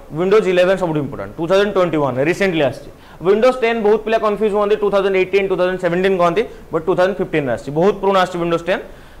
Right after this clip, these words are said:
ଆଉ ଧୀରେ ଧୀରେ ଧୀରେ ଅପଡେଟ୍ ହେଇକି ସେ ଷ୍ଟେବଲ୍ ହେଲା ବେଳକୁ ଲାଗିଗଲା, ଦୁଇ ହଜାର ଉଣେଇଶ ଭଳିଆ ହେଇଗଲା। ତାପରେ ଦୁଇ ବର୍ଷ ସେ ଭଲସେ ରନ୍ କଲା, ରନ୍ କଲା ପରେ ୱିଣ୍ଡୋଜ୍ ଇଲେଭେନ୍ ଆସିଛି ଟୁ ଥାଉଜେଣ୍ଡ ଟ୍ୱେଣ୍ଟି ୱାନ୍ରେ। ଆଉ ୱିଣ୍ଡୋଜ୍ ଇଲେଭେନ୍ର ସିଷ୍ଟମ୍କୁ ପୁରା ମୋବାଇଲ୍ ସିଷ୍ଟମ୍ ବନେଇ ଦିଆଯାଇଛି,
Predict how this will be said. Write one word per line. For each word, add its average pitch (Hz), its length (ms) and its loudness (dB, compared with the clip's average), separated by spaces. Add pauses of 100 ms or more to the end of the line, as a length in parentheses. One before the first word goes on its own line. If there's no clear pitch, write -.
ଆଉ 151 80 -4
ଧୀରେ 196 240 4
ଧୀରେ 220 220 4
ଧୀରେ 214 160 2
ଅପଡେଟ୍ 196 340 2
ହେଇକି 208 240 0
ସେ 220 140 -2
ଷ୍ଟେବଲ୍ 196 340 0
ହେଲା 196 140 4
ବେଳକୁ 196 180 2
ଲାଗିଗଲା, 185 480 2
ଦୁଇ 170 140 0
ହଜାର 175 180 2
ଉଣେଇଶ 170 300 0
ଭଳିଆ 175 180 4
ହେଇଗଲା। 170 260 2 (280)
ତାପରେ 185 340 2
ଦୁଇ 202 80 2
ବର୍ଷ 202 220 2
ସେ 190 160 -2
ଭଲସେ 165 320 0
ରନ୍ 180 260 2
କଲା, 175 200 2 (260)
ରନ୍ 180 220 2
କଲା 175 120 2
ପରେ 175 140 0
ୱିଣ୍ଡୋଜ୍ 170 340 0
ଇଲେଭେନ୍ 123 220 -2
ଆସିଛି - 280 -14 (360)
ଟୁ 151 80 -10
ଥାଉଜେଣ୍ଡ 143 240 -4
ଟ୍ୱେଣ୍ଟି 120 240 -6
ୱାନ୍ରେ। 98 180 -8 (220)
ଆଉ 175 80 2
ୱିଣ୍ଡୋଜ୍ 220 340 4
ଇଲେଭେନ୍ର 220 460 2
ସିଷ୍ଟମ୍କୁ 214 420 -6
ପୁରା 226 160 -4
ମୋବାଇଲ୍ 190 400 2
ସିଷ୍ଟମ୍ 165 240 -6
ବନେଇ 123 220 -4
ଦିଆଯାଇଛି, 92 360 -12